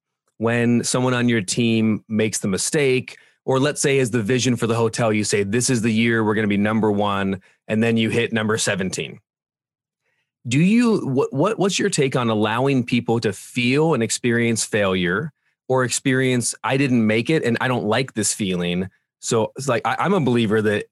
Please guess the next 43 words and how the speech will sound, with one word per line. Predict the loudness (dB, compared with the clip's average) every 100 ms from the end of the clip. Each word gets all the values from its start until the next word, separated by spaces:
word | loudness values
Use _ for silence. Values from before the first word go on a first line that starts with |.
| -6
I, | -2 0
I | 0
wanna | 0 0 -2
feel | -2 0 2
the | 2
negative | 2 0 0 -2 -2
feeling | 0 0 2 0 -4 _ _
when | -4 -2 0
I | -2
don't | 0 0 0
make | 0 -2 -2
it, | -4 -2
because | -2 -2
that | -2 -2
can | -2
drive | -2 -2 -2 -2 -2
me | 0 0
to | -2 -6
change | -4 -2 0 0 -2
my | -2
result. | -2 -2 -2 -2 -6 -14 _ _ _ _
In | 0 2
the | 0
culture | 0 -2 0 -2
today, | -2 -2 0 0
I | 0
think | 0
there's | 0 0
a |
lot | 0 0 -2
of | -2
conversation | -4 -2 0 0 0 0
around, | 0 0 0
maybe | 0 0 0 0 -2
l-, | -8 -6
let's | -4 -2
use | -2
the | 0
example | -2 -2 0
of | 0
weight | 0 -2
loss, | -2 -2 -2 -6 -10 _ _ _ -6
that | -2 0 -2